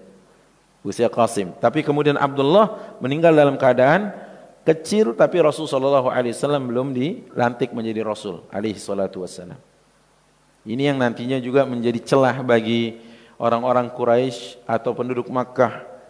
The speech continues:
pada umumnya untuk, apa namanya, membuli Rasulullah. Ini Muhammad payah, gitu. Kenapa? Nggak bisa me-, mela-, apa namanya, memberikan persembahan anak laki-laki yang bisa mewarisi terahnya Qusay.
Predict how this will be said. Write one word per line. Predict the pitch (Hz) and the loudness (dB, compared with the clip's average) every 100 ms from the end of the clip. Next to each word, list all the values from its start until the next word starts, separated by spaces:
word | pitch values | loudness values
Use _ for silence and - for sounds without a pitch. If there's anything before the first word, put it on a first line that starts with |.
| _ | _
pada | 110 113 | -4 -2
umumnya | 120 123 120 120 139 143 139 - | -2 -2 -4 -2 -2 -2 -4 -8
untuk, | 113 101 120 110 | -10 -6 -6 -4
apa | 120 | -2
namanya, | 117 113 113 120 131 - | -2 -2 -2 -2 -2 -4
membuli | 123 117 120 123 117 | -6 -6 -4 -2 -4
Rasulullah. | 110 107 101 98 90 _ _ _ _ _ 160 | -6 -6 -8 -8 -12 _ _ _ _ _ -16
Ini | 131 | -10
Muhammad | 113 123 131 135 | -8 -6 -6 -8
payah, | - 113 98 107 98 - - - _ _ _ _ | -2 0 0 -2 -6 -10 -20 -20 _ _ _ _
gitu. | 92 - - | -14 -14 -4
Kenapa? | 131 135 127 113 - - - _ _ | -2 0 -2 -4 -8 -20 -20 _ _
Nggak | 104 113 | -4 -4
bisa | 117 - 127 - | -4 -2 -2 -2
me-, | 120 - - | -8 -12 -14
mela-, | - 117 113 | -4 -2 0
apa | 117 120 | -2 -2
namanya, | 120 117 123 | -4 -4 -6
memberikan | 120 117 120 120 123 120 | -6 -4 -4 -2 -2 -4
persembahan | 120 - 117 113 110 | -6 -8 -2 -2 -2
anak | 120 113 | -4 -2
laki-laki | 117 110 113 113 110 104 113 92 - - _ | 2 2 0 0 0 0 -8 -12 -14 -20 _
yang | 113 117 | -4 -4
bisa | 120 - 120 | -4 -2 -2
mewarisi | 113 110 110 104 135 165 208 - _ _ _ _ _ | 0 0 0 0 -4 -6 -6 -14 _ _ _ _ _
terahnya | 139 120 - 131 120 | 2 2 0 -2 -2
Qusay. | 117 127 - 123 107 87 | -2 -10 -8 -2 -2 -2